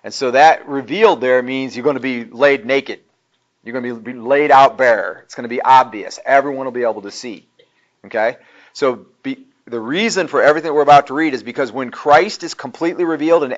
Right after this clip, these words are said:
everybody can see him and nobody can deny him anymore, it's probably gonna be at that moment where the Bible says every knee will bow and every tongue confess, then we also will be revealed with him in glory.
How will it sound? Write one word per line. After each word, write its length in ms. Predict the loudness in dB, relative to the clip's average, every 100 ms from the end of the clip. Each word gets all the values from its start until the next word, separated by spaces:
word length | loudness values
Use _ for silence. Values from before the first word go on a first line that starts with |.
| 2
everybody 480 | 4 4 2 0 -2
can 160 | -10
see 180 | -12 -8
him 260 | -4 -4 -4
and 60 |
nobody 240 | -4 -2 -4
can 140 | -6
deny 320 | -2 2 4
him 120 | 2
anymore, 560 | -2 -4 2 4 4 0 _ _
it's 100 | -2
probably 240 | 2 2
gonna 140 | 0 -4
be 80 |
at 100 | 0
that 180 | 2 2
moment 280 | 0 -4 -2
where 120 | -4
the 80 | -2
Bible 240 | 2 2
says 260 | 0 -4 -2
every 360 | -2 -2 -2 -6
knee 180 | -8
will 160 | -6 -2
bow 280 | 4 4 4
and 100 | 0
every 180 | -4 -6
tongue 200 | -10 -10
confess, 580 | -6 0 2 0 -6 _ _ _ _ _ _ -8
then 280 | 0 2 2
we 160 | -4
also 600 | 4 8 8 6 4 0
will 320 | 0 2 4 4
be 140 | 0
revealed 420 | -6 -4 0 0
with 180 | -2 -8
him 140 | -8
in 140 | -10 -6
glory. 460 | -2 -2 -2 -10